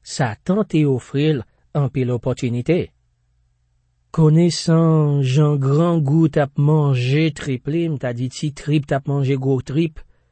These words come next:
Jan Senyè te afame, jan te fèb, apre l te fin pase karant jou san manje. Satan kòmanse avèk yon seri tantasyon pou di,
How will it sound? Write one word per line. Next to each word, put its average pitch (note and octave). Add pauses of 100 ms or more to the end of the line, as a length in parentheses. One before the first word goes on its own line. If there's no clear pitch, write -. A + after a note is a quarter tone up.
(380)
Jan E3+
Senyè E3+
te D#3
afame, D#3
jan C#3
te C#3+
fèb, E3+ (480)
apre D3
l C#3+
te C#3
fin C#3+
pase C#3
karant C3+
jou C3+
san G#2+
manje. C3 (640)
Satan F3+
kòmanse E3
avèk C3+
yon C#3
seri D#3+
tantasyon D3
pou C#3
di, D3+